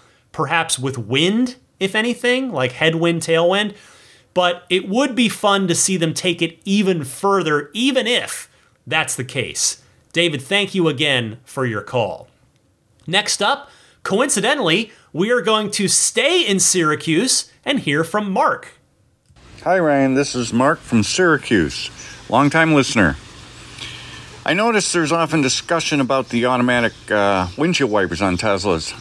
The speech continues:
Speaker 2: I've always had good luck with mine, both my two thousand eighteen, uh, Model three and my new, uh, Model Y twenty-three.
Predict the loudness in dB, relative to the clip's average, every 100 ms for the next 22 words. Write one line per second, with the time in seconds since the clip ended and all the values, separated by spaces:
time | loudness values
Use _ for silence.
0 | -18 -20 -6 -2 0 0 0 -2 0 -2
1 | 0 -2 0 0 2 2 2 2 0 0
2 | -2 0 -2 0 0 2 0 0 -2 -2
3 | 0 2 2 2 0 0 0 0 -2 -2
4 | 0 2 0 2 2 2 2 2 0 -6
5 | -12 -12 -12 -12 -14 -14 -14 -4 0 2
6 | 2 0 0 -4 -6 -2 0 0 0 0
7 | -2 -4 -6 -2 -2 0 0 0